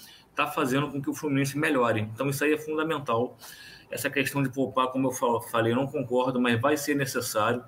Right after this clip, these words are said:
né? Vai ser necessário. A partida contra o Vila Nova e contra o Santos são partidas complicadas. Mesmo o Santos não vindo aí de, de uma boa fase, mas é a primeira vez no ano que o Fluminense vai jogar contra um time paulista,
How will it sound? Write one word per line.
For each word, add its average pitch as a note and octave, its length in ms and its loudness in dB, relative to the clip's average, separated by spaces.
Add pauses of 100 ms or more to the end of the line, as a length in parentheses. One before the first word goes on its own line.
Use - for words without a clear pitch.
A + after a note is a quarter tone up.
né? G#2+ 260 0 (640)
Vai B2 160 2
ser C3+ 140 -2
necessário. A2 580 0
A - 20 -6
partida C3 400 0
contra C#3 240 -4
o A#2+ 40 -4
Vila C3 240 4
Nova A#2+ 320 4
e A#2 40 2
contra A#2+ 300 -2
o A2+ 40 -8
Santos A2 460 -2 (160)
são E3 160 -2
partidas C#3 380 -4
complicadas. A#2 680 -2 (440)
Mesmo E3+ 340 4
o - 20 0
Santos C#3 480 0
não C#3+ 220 2
vindo B2 340 4
aí B2 200 4
de, A2+ 360 0
de A2+ 60 0
uma B2 160 2
boa G#2+ 240 4
fase, A2 540 0 (600)
mas C3+ 160 4
é D#3+ 40 6
a - 20 2
primeira E3+ 380 4
vez D#3+ 160 4
no D3 180 2
ano D#3 140 2
que - 60 -10
o - 20 -10
Fluminense D3 260 0
vai D3 120 2
jogar C#3 260 2
contra A#2 180 -6
um C3+ 60 2
time C#3 260 -2
paulista, C#3+ 580 2